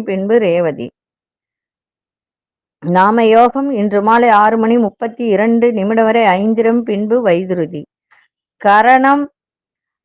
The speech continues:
பிற்பகல் ஒரு மணி நாற்பத்தி ஐந்து நிமிடம் வரை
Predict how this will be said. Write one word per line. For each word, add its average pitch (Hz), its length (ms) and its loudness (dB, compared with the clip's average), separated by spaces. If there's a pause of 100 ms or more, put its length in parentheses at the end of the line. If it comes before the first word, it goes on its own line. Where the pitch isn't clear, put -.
பிற்பகல் 269 420 0
ஒரு 240 240 2
மணி 269 260 2
நாற்பத்தி 240 540 0
ஐந்து 254 380 2
நிமிடம் 247 360 2
வரை 247 200 2